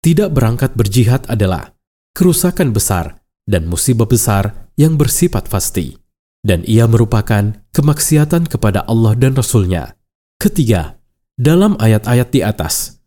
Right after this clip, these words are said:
terdapat pengajaran bagi kaum muslimin agar tidak berduka atas apa yang menimpa mereka, agar mereka tidak melemah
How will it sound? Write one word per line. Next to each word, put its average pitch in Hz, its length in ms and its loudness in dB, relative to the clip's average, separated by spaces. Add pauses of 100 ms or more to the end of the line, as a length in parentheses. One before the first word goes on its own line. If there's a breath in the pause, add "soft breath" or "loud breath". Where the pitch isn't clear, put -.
(180)
terdapat 92 480 -2
pengajaran 113 800 2 (160)
bagi 147 400 2
kaum 156 240 4
muslimin 98 640 0 (400)
agar 175 400 2
tidak 95 240 0
berduka 107 640 0 (320)
atas 151 380 0
apa 151 260 2
yang 87 80 0
menimpa 90 400 -2
mereka, 120 560 0 (480)
agar 98 320 2
mereka 110 640 0 (240)
tidak 175 240 2
melemah 95 560 0